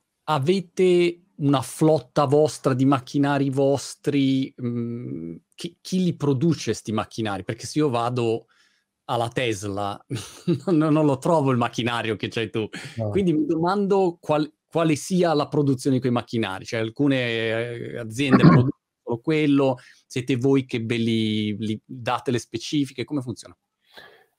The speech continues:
Speaker 2: Allora, un lavoro congiunto. Per quanto riguarda quei carrelloni, forse hai visto i mille, li chiamano i mille piedi, quelli con le ruote rosse, che ne vedi che
Speaker 1: Sì.
Speaker 2: li puoi combinare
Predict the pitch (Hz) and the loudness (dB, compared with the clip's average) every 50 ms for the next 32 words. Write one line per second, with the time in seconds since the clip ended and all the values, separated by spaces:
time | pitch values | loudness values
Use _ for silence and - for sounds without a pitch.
0 | _ _ _ _ - 131 135 135 120 123 127 127 131 139 135 156 180 202 202 185 | _ _ _ _ -2 2 4 6 6 6 6 4 4 4 4 4 4 4 4 2
1 | 185 185 190 - - - - - _ _ _ _ _ - - 123 120 107 95 98 | 2 0 -4 -8 -18 -20 -20 -20 _ _ _ _ _ 0 2 4 4 4 2 0
2 | 87 85 85 - 104 - 131 131 - 214 208 214 202 165 175 190 196 180 190 165 | -2 -4 -6 -8 -4 -4 -4 -2 0 0 2 2 2 4 4 4 4 2 2 0
3 | 147 - - 139 131 131 131 127 127 127 143 160 160 131 107 - - 123 139 - | -2 2 4 4 4 4 4 4 4 4 4 4 2 2 0 0 -2 -2 0 2
4 | 131 117 113 123 139 135 - 120 107 110 117 120 123 120 120 113 110 107 143 135 | 0 2 2 0 -2 -2 -2 -2 -2 0 0 0 2 2 2 0 0 0 0 0
5 | 135 131 123 127 127 127 123 120 110 - 135 131 123 113 107 107 - 131 123 127 | 2 2 2 2 2 2 2 0 0 0 0 2 2 2 2 0 0 0 2 4
6 | 127 123 120 120 - 123 123 120 120 120 117 117 120 117 113 113 117 120 113 117 | 4 4 2 2 0 0 0 0 2 2 2 2 2 2 2 2 2 0 0 2
7 | 113 117 113 110 - 123 - 120 120 120 117 131 127 131 127 135 131 123 131 135 | 0 0 0 -2 -4 -4 -2 0 0 2 2 2 2 2 0 0 0 2 2 2
8 | 131 131 143 135 135 127 131 131 127 127 131 131 127 127 123 123 120 113 - - | 0 2 0 0 0 2 2 2 2 2 2 2 2 2 2 2 0 0 -4 -8